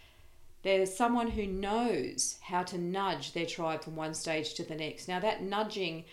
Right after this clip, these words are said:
and moving up stage by stage is going to be important today, so listen out for that. So let's have a look at the five stages of a tribe. Logan, King, and Fisher-Wright say that tribes evolve through five stages of development.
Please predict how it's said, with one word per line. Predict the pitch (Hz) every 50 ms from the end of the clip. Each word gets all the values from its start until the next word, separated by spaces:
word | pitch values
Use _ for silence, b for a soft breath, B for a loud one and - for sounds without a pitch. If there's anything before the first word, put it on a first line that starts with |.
| B B
and | B 165 170
moving | 170 170 170 156 170 160
up | 165 156 - -
stage | - - 170 165 165 160 -
by | - 151
stage | 151 - - 175 165 160 156 151
is | 156 147
going | - 165 156 156
to | 151
be | 151 151
important | 151 147 - - 160 156 143 151
today, | - 156 143 156 139 143
so | 147 - 160 160
listen | 156 170 180 - - 165 160
out | 151 151 156 - -
for | -
that. | 151 156 147 131 - - - - - - - - - - - - - - - - - B B B B B B B B B B B
So | - 254
let's | 294 349 -
have | - 440 440
a | 381
look | 339 -
at | 277 254
the | - 202
five | - - - 202 196 190 185 185
stages | - - - - 170 170 175 170 170 165 151 135 - 156
of | 147 147
a | 147
tribe. | - - - 151 143 131 123 120 - - - - - - - _ - - - - - - - - - - - - - - B B B B B B B B B
Logan, | 220 233 240 254 277 277 285 277 269 254
King, | 254 247 220 196 190
and | 175 180
Fisher-Wright | 180 - 180 185 - 170 165 170 160 156 151 143 -
say | - 175 165
that | 165 165 -
tribes | - - - 180 175 175 175 175
evolve | - 160 123 - 180 185 190 180 151 135 147 143 -
through | - - 165 160 160
five | 160 - - 160 165 170 180 190 190 185
stages | - - - 175 160 156 156 151 - 151 -
of | 160 151 -
development. | 147 135 151 147 143 139 139 143 139 127 - 101